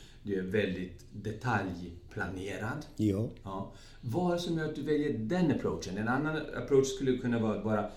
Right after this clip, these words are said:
Speaker 1: springa efter väder och vind och huvud.
Speaker 2: Jag skulle hemskt gärna vilja göra så, och det är Rune Larssons, eh, som, Rune Larsson då, ultralöpare, som har påverkat mig mycket.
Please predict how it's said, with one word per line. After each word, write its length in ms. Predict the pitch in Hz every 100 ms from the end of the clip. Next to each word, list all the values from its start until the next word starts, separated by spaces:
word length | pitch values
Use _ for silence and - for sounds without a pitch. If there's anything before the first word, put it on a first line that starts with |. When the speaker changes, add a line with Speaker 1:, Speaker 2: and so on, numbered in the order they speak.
| -
Speaker 1:
springa 560 | - - 123 107 107 107
efter 360 | 101 - 104 95 85 - - 98
väder 420 | 110 107 104 101
och 60 |
vind 220 | 98 98 98
och 60 |
huvud. 260 | 104 104 147 - - - - - - - - - - -
Speaker 2:
Jag 240 | 135 135
skulle 540 | - 226 165 160 165 165 - - - - - -
hemskt 400 | 180 160 127 180
gärna 280 | 143 127
vilja 240 | 123 127 127
göra 400 | 143 147 123 175
så, 280 | - 165 123
och 240 | 120 127
det 60 | 143 170 180 175 175 165 160 185 147 135 131
är 60 |
Rune 300 | 123 131 139
Larssons, 1000 | 160 117 95 - 165 185 175 - - -
eh, 340 | 160 151 147 147
som, 300 | - 160 143
Rune 340 | 170 156 147
Larsson 380 | 147 120 - 175
då, 60 |
ultralöpare, 760 | 147 151 143 127 123 - 120 110
som 280 | - 123 120
har 160 | 120 113
påverkat 460 | 143 113 104 117
mig 180 | 127 117
mycket. 520 | 175 202 - 120 107